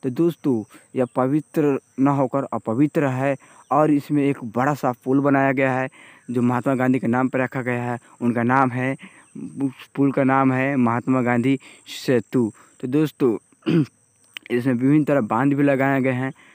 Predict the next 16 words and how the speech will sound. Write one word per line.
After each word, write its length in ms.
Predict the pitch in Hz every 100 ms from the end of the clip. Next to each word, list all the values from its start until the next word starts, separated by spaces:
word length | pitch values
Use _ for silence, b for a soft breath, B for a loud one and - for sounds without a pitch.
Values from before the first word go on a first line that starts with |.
| b -
ताकि 200 | 120 120
गंगा 260 | 123 127
नदी 160 | 139 131
का 60 |
प्रवाह 380 | 135 127 120 123
बहुत 320 | 123 107 110
ही 80 | 135
तेज 300 | - 135 127
है। 240 | 123 127 131 B B -
और 180 | 139 147
देखिए 320 | 143 - 175
दोस्तों, 560 | 151 156 - 160 156 151 B B B
जो 120 | 127
गंगा 320 | 127 131 135 160
नदी 300 | 151 143 151
है 280 | 151 151